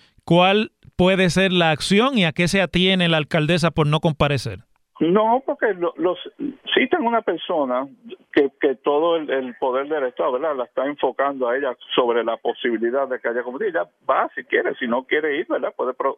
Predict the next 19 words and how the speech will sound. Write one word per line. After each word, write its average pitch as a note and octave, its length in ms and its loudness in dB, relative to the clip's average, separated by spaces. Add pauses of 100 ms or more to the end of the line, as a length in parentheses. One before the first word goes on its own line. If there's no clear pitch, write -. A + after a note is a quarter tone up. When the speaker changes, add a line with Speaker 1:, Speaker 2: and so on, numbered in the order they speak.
(120)
Speaker 2:
pedir A#2+ 220 -4
esa B2+ 180 -6
protección. - 520 -4 (640)
Pero C#3+ 280 4
lo C#3+ 80 -2
importante E3 960 -2
es D#3+ 100 -10 (360)
lo B2 500 -2
que A#2 80 -6
te A2+ 120 -6
estoy B2 180 -4
mencionando, C3 680 -6 (120)
es - 180 -2
que F#4 140 0 (160)
si A#2 180 -2
es D3+ 220 0
sobre G4+ 280 -4
el B2 120 -14
tema, C#3 380 -4